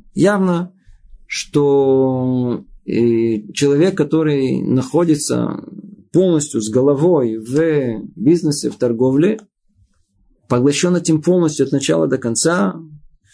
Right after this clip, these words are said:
явно никакой мудрости из Торы тоже он не усвоит.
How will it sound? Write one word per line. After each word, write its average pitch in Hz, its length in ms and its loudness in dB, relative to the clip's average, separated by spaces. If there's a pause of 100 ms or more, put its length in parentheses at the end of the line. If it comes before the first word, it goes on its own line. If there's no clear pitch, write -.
(560)
явно 143 600 0
никакой 131 420 0
мудрости 143 800 0
из 131 140 -4
Торы 135 280 2
тоже 127 300 -2
он 123 300 0
не 123 100 0
усвоит. 101 500 -2